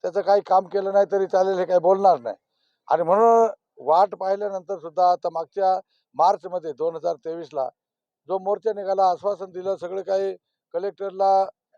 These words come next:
जिल्हाभर फिरवलं, आम्हाला वाटलं आता ॲक्शन सुरू झाली, परंतु एक दिवस फिरवल्यानंतर जैसे ते झालं.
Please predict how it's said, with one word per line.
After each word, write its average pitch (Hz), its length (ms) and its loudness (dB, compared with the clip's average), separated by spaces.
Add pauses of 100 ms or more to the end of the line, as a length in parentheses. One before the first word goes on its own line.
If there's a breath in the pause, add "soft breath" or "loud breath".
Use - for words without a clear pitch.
(340)
जिल्हाभर 202 420 2 (100)
फिरवलं, 185 400 -2 (580)
आम्हाला 202 260 -2
वाटलं 196 300 2
आता 202 420 4 (160)
ॲक्शन 185 280 -10
सुरू 185 240 -8
झाली, 143 260 -8 (640)
परंतु 190 240 -2
एक 202 260 2
दिवस 208 260 -4
फिरवल्यानंतर 196 720 -6
जैसे 170 340 -12
ते 170 160 -16
झालं. 139 260 -8